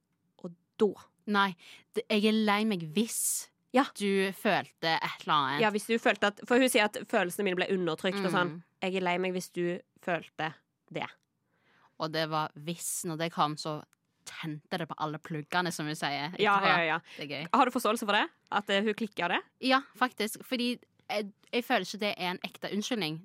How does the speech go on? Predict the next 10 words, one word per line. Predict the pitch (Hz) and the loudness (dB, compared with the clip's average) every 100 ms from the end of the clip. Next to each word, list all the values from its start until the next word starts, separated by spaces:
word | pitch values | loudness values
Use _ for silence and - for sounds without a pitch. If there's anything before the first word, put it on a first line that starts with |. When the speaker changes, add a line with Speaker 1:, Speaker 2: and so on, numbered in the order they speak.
| 202 | -6
Speaker 2:
Du | 208 208 190 - _ - | -2 -2 -2 -8 _ -6
på | 220 | -4
en | |
måte | 208 | -2
fraskriver | - 202 - - 226 | 0 0 0 -4 -4
deg, | 190 165 160 _ _ _ _ _ _ - | -2 -4 -6 _ _ _ _ _ _ -8
eh, | 175 - | -6 -4
ansvaret, | 180 - 208 190 _ _ _ - | -4 0 -2 -2 _ _ _ -6
egentlig. | 170 165 160 151 - _ _ - - | -4 -4 -8 -10 -12 _ _ -20 -16
Så | - | -2